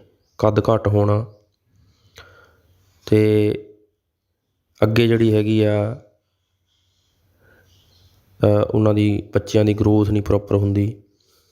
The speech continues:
ਤਾਂ ਮਨੁੱਖਾਂ ਦੇ ਵਿੱਚ ਆਪਾਂ ਘਾਟ ਤਾਂ ਹੀ ਪੂਰੀ ਕਰ ਸਕਦੇ ਜੇ ਫਸਲ ਦੇ ਵਿੱਚ, ਖਾਸ ਤੌਰ 'ਤੇ ਕਿਉਂਕਿ ਕਣਕ ਆਪਾਂ ਜ਼ਿਆਦਾ ਖਾਂਦੇ, ਜੇ ਇਹਦੇ ਵਿੱਚ ਘਾਟ ਆਪਾਂ ਜ਼ਿੰਕ ਦੀ ਪੂਰੀ ਕਰ ਸਕੀਏ। ਸੌਖਾ, ਸਸਤਾ, ਵਧੀਆ ਹੱਲ ਤੁਹਾਨੂੰ ਦੱਸੂਗਾ।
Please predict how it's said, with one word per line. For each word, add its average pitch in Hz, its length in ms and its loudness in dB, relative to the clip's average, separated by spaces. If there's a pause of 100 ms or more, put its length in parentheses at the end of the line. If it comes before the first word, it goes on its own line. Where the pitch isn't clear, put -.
(1300)
ਤਾਂ 131 120 4
ਮਨੁੱਖਾਂ 127 540 0
ਦੇ 135 120 2
ਵਿੱਚ 127 340 -2 (1120)
ਆਪਾਂ 117 260 2 (120)
ਘਾਟ 104 240 0
ਤਾਂ 104 200 0
ਹੀ 110 100 2
ਪੂਰੀ 107 260 0
ਕਰ 110 180 -4
ਸਕਦੇ 104 300 0
ਜੇ 107 140 0
ਫਸਲ 107 400 0
ਦੇ 104 120 2
ਵਿੱਚ, 107 360 -2 (200)
ਖਾਸ 110 260 0
ਤੌਰ 113 180 0
'ਤੇ 113 100 -2
ਕਿਉਂਕਿ 113 260 -2
ਕਣਕ 113 320 0
ਆਪਾਂ 110 180 0
ਜ਼ਿਆਦਾ 104 260 2
ਖਾਂਦੇ, 107 280 -2
ਜੇ 110 200 -2
ਇਹਦੇ 113 180 0
ਵਿੱਚ 107 180 -4
ਘਾਟ 104 320 -2
ਆਪਾਂ - 220 -4
ਜ਼ਿੰਕ 104 260 0
ਦੀ 101 120 0
ਪੂਰੀ 101 260 0
ਕਰ 101 220 -2
ਸਕੀਏ। 98 440 -4 (800)
ਸੌਖਾ, 131 640 0
ਸਸਤਾ, 117 560 -2
ਵਧੀਆ 117 360 0
ਹੱਲ 110 180 0
ਤੁਹਾਨੂੰ 113 260 -2
ਦੱਸੂਗਾ। 110 400 0